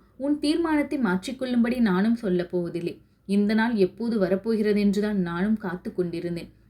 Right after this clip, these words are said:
ஆனால் உன் தீர்மானத்தை காரியத்தை நிறைவேற்ற என்ன ஏற்பாடு செய்திருக்கின்றாய்? அதை தெரிந்து கொள்ள மட்டும் விரும்புகின்றேன். புலிக்கொடியை பறக்க விட்டுவிட்டால் போதுமா? அதை காத்து நிற்க படைகள் வேண்டாமா? பல்லவ தளபதி அச்சுதவர்மன்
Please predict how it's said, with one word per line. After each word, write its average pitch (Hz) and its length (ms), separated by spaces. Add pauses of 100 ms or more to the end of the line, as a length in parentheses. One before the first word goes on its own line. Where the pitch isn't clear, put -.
ஆனால் 226 440
உன் 208 140
தீர்மானத்தை 196 640
காரியத்தை 208 540
நிறைவேற்ற 185 520 (320)
என்ன 196 320
ஏற்பாடு 247 380
செய்திருக்கின்றாய்? 233 800 (300)
அதை 233 260
தெரிந்து 294 340
கொள்ள 240 220
மட்டும் 208 320
விரும்புகின்றேன். 185 580 (380)
புலிக்கொடியை 302 480
பறக்க 269 320
விட்டுவிட்டால் 254 640
போதுமா? 240 280 (340)
அதை 185 220
காத்து 226 360
நிற்க 202 280
படைகள் 247 380
வேண்டாமா? 180 420 (380)
பல்லவ 190 340
தளபதி 185 440 (120)
அச்சுதவர்மன் 185 800